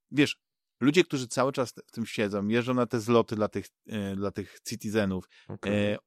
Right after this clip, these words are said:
Speaker 1: świetnie się bawią, e, to jest ich piaskownica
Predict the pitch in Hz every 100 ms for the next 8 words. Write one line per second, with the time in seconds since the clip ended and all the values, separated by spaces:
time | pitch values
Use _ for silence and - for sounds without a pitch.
0 | _ _ - - 151 160 160 - 117 101
1 | 92 104 127 143 _ _ _ - 104 104
2 | 147 143 143 - 131 - 117 110 - 101
3 | -